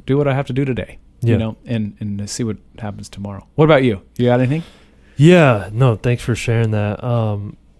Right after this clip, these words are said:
Speaker 2: I would say, like, my career journey and more specific in, like, recent years. So I've shared that my job before this was in pest control for four years. And I think over time I kinda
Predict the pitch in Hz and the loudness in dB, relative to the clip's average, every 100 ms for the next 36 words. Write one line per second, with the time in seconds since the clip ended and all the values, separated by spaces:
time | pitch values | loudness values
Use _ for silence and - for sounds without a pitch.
0 | - _ - 139 165 151 - 139 135 123 | -20 _ -4 2 4 2 2 4 6 4
1 | 113 110 - - _ _ _ - - _ | 2 0 -6 -20 _ _ _ -20 -20 _
2 | 127 120 123 120 117 117 110 104 - - | -8 -2 0 0 0 0 -4 -6 -18 -20
3 | _ _ - 127 123 143 139 151 156 165 | _ _ 0 4 6 4 4 2 2 2
4 | 131 113 113 110 - 113 113 113 - 117 | 0 0 2 0 -2 -6 -4 -4 -4 -6
5 | 107 104 98 113 110 - 110 117 113 110 | -4 -4 -6 -6 -6 -4 -8 -6 -4 -4
6 | 110 - - - 113 104 104 107 - 104 | -6 -10 -18 -6 -4 -2 -4 -6 -4 -2
7 | 104 101 104 101 - 113 104 110 101 107 | -2 -4 -6 -6 -6 -4 -2 -2 -4 -6
8 | - 131 127 131 - 113 101 104 101 113 | -4 -2 0 0 -2 -4 -4 -6 -6 -6
9 | - 110 120 110 110 - 113 107 107 107 | -6 -8 -8 -8 -10 -4 -2 -2 -2 -4
10 | 107 - - - - - _ _ - 139 | -6 -10 -20 -20 -20 -20 _ _ -2 4
11 | 160 180 170 170 151 135 123 123 127 120 | 4 4 2 2 2 2 2 4 4 2
12 | - 117 113 107 104 | 0 0 0 0 -4